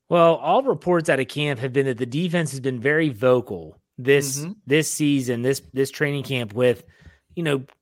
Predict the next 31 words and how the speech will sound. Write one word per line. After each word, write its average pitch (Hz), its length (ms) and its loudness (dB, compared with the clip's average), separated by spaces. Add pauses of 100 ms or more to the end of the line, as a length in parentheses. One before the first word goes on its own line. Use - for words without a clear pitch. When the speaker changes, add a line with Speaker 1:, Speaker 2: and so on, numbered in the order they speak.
Speaker 1:
getting 185 260 0
on 175 180 0
the 160 100 2
offense, 120 680 0
saying, 156 340 0
like, - 20 -2
Speaker 2:
Right. 139 180 0
Speaker 1:
"Come 165 160 -2
on," 156 220 2
like, 147 140 0
you 151 100 2
know, 135 180 2 (240)
talking 185 480 0
a 151 120 0
lot 120 300 -2
of 117 80 -8
trash. 101 400 -8
We'll 139 80 -6
put 143 180 -4
it, 131 120 -2
we'll, 127 220 -4 (120)
we'll 139 100 -6
call 143 240 0
a 120 60 -2
spade 131 280 0
a 117 40 -4
spade, 85 380 -10 (380)
you 156 100 -4
know, 160 140 2
and, 165 140 2
and 156 340 -2